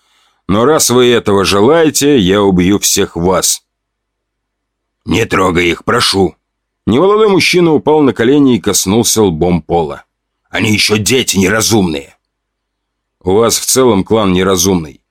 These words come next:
Я предлагал всё решить миром, но нет».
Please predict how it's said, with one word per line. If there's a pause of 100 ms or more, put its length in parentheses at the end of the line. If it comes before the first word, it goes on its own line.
(160)
Я
предлагал
всё
решить
миром,
но
нет».